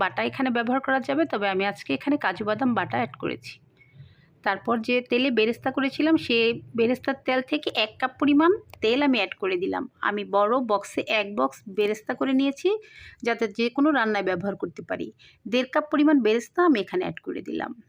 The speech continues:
এই বেরেস্তার কারণে কাচ্চি বিরিয়ানিটার টেস্ট অনেক গুণ বেড়ে যাবে। খুব ভালো করে এখন এটাকে আমি মাখিয়ে নেব। কাচ্চি বিরিয়ানির মাংসটা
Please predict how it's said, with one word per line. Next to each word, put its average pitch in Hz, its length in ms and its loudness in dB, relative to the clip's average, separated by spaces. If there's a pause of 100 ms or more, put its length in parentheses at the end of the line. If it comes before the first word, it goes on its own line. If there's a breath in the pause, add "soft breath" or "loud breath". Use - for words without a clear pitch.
(280)
এই 214 120 -4
বেরেস্তার 240 440 0
কারণে 269 260 4 (120)
কাচ্চি 214 300 -2
বিরিয়ানিটার 233 380 -2 (100)
টেস্ট 226 220 -2 (200)
অনেক 269 180 2 (100)
গুণ 269 120 2 (100)
বেড়ে 247 200 0
যাবে। 277 160 -4 (120)
খুব 233 140 -6 (160)
ভালো 202 220 2
করে 285 240 -2
এখন - 200 -4
এটাকে 185 260 -6
আমি 180 100 2 (100)
মাখিয়ে 170 400 -6
নেব। - 160 -10 (1200)
কাচ্চি 262 320 0
বিরিয়ানির 302 380 6
মাংসটা 233 400 0